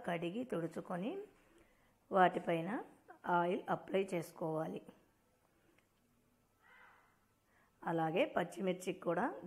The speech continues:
ఘాట్లు పెట్టుకొని అన్నిటికీ ఆయిల్ అప్లై చేసుకోవాలి. ఈ పచ్చిమిర్చికి ఘాట్లు పెట్టినందువల్ల కాల్చుకునేటప్పుడు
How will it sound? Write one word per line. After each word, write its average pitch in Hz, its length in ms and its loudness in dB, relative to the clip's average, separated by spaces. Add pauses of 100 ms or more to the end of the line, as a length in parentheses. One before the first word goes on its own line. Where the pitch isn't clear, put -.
ఘాట్లు 170 380 0
పెట్టుకొని 180 560 -4 (600)
అన్నిటికీ 170 420 -2 (140)
ఆయిల్ 170 300 4
అప్లై 170 280 0
చేసుకోవాలి. 170 760 -4
ఈ - 80 -2
పచ్చిమిర్చికి 208 880 -2 (400)
ఘాట్లు 196 360 4
పెట్టినందువల్ల 175 760 -2 (1700)
కాల్చుకునేటప్పుడు 185 960 0